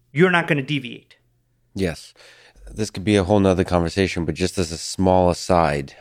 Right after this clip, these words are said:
Speaker 2: on the social network side of things, which I've been thinking deeply about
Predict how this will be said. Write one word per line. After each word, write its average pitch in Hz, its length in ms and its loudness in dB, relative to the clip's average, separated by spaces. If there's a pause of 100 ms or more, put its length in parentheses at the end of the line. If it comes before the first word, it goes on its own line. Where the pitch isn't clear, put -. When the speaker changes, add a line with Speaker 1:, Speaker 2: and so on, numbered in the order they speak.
Speaker 2:
on 90 180 0
the 87 180 4
social 101 400 0
network 92 420 -2
side 82 240 2
of 76 80 -2
things, 82 440 0
which - 220 -6
I've 78 140 2
been 80 120 2
thinking 80 520 0
deeply 82 380 0
about 76 440 0